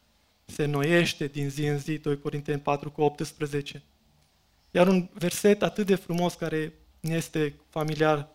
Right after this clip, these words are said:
tuturor. Doi Corinteni cinci cu ș-, cinci, șaisprezece cu șaptesprezece,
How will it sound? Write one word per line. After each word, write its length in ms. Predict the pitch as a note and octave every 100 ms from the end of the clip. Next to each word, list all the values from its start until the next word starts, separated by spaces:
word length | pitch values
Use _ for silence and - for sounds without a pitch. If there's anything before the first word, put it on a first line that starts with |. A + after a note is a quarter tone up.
| _
tuturor. 540 | _ E3+ - D3+ C3+ - _ _ _ _ _ _ _ _ _ _ _
Doi 180 | G3+ G#3+
Corinteni 440 | F#3+ F3+ F3+ F3+
cinci 280 | - F3 -
cu 80 | D#3
ș-, 420 | - - - D3+
cinci, 340 | - G3 G#3
șaisprezece 600 | - - D#3+ - D#3 C#3+
cu 120 | D#3+
șaptesprezece, 840 | C#3+ D#3 D3+ D#3 - D#3 D3 D3 D3